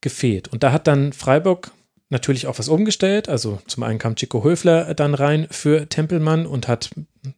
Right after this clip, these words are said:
wieder eher so an den alten Höfler erinnert, wobei er auch nicht mehr so viele Defensiv-Aufgaben hatte, weil da nämlich Mainz aus dem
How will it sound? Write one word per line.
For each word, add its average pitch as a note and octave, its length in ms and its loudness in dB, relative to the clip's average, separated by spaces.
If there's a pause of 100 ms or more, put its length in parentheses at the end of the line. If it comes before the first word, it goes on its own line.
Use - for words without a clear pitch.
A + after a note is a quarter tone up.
(560)
wieder B2+ 380 2
eher C3 180 6
so B2+ 100 0
an B2+ 80 0
den A#2 140 0
alten D3+ 320 0
Höfler D#3+ 320 4
erinnert, D3+ 360 0 (440)
wobei B2+ 240 4
er C#3+ 140 6
auch - 200 -4
nicht D#3 260 -2
mehr E3 100 4
so D3 100 2
viele C3+ 260 2
Defensiv-Aufgaben D#3+ 2000 -2
hatte, D#3+ 360 0
weil C#3+ 300 4
da D3+ 220 2
nämlich D#3+ 380 0
Mainz C#3 320 0
aus C3 220 -2
dem A#2+ 340 0